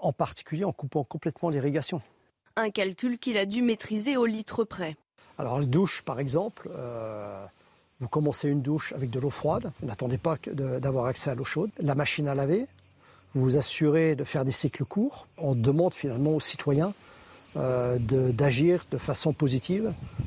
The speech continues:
Speaker 1: et de gérer sa consommation d'eau.
Speaker 2: En cas de surconsommation d'eau, Guy s'expose à une amende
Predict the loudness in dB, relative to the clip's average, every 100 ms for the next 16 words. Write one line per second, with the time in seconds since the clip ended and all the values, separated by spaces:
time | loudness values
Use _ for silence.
0 | -4 0 2 4 4 4 2 0 -4 -6
1 | -4 -2 -2 -2 -4 -6 -12 -20 -20 _
2 | -4 -2 2 0 0 -2 -2 -2 -2 0
3 | 0 0 -2 -2 0 -2 -4 -20 -14 -8
4 | -2 -2 0 -4 -2 0 2 0 -2 0
5 | 2 2 2 2 0